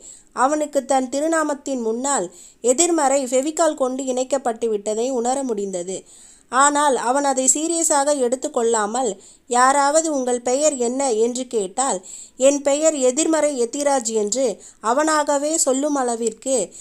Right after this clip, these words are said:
தன் மனதை பக்குவப்படுத்தி கொண்டு விட்டான். ஒருமுறை ஸ்டெனோ அம்பிகா தன் கைக்குழந்தை மீனாவை அலுவலகத்திற்கு தூக்கி வந்திருந்தாள்.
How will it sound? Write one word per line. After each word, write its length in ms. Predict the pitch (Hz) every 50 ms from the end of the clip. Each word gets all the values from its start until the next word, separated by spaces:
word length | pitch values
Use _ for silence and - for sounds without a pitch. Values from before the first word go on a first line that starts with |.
| - - - _ -
தன் 200 | - 269 269 269
மனதை 420 | 262 247 254 277 311 320 311 302 302
பக்குவப்படுத்தி 720 | 294 247 233 240 - 311 302 294 262 240 220 226 233 269
கொண்டு 300 | 262 - 220 226 226 240
விட்டான். 480 | 226 214 196 - - 202 202 196 - 175 - - - - - - - -
ஒருமுறை 560 | 214 240 277 294 294 285 302 302 320 339 330 254 220
ஸ்டெனோ 380 | 220 - - 277 277 302 330 339 320
அம்பிகா 480 | 285 262 269 277 294 277 254 269 277 277 262
தன் 200 | - 240 247 254
கைக்குழந்தை 680 | - 262 254 294 320 - 349 320 302 285 277 285 285 269
மீனாவை 560 | 262 254 262 269 269 262 233 226 247 269 277 220 202 - - -
அலுவலகத்திற்கு 840 | - 226 262 311 330 339 330 311 285 262 277 262 254 233 226 - 285 269
தூக்கி 340 | - 285 277 277 - 302 285
வந்திருந்தாள். 760 | 269 247 247 240 240 233 226 208 208 202 202 214 220 214 196